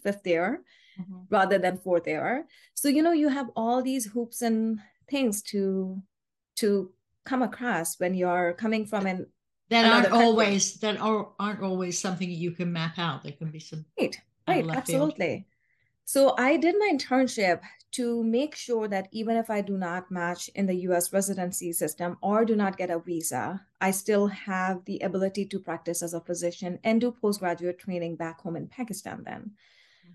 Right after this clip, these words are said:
Speaker 2: Mm-hmm.
Speaker 1: Um, so I actually gave my U S M Ls, um, January of two thousand and six.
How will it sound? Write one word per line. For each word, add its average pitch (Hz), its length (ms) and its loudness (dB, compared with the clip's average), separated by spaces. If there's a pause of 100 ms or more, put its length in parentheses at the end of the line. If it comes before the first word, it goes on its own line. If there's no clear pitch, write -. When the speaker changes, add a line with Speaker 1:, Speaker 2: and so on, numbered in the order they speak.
(180)
Speaker 2:
Mm-hmm. 202 60 -2
Speaker 1:
Um, 185 340 0
so - 300 2
I 277 280 2
actually 277 300 -2
gave 208 220 2
my 208 160 0 (140)
U 185 60 2
S 190 180 0
M 185 160 -4
Ls, 175 540 -4 (280)
um, 180 460 -2
January 202 600 2
of 185 240 -2
two 214 200 -8
thousand 208 500 -4
and 202 140 -2
six. - 500 -6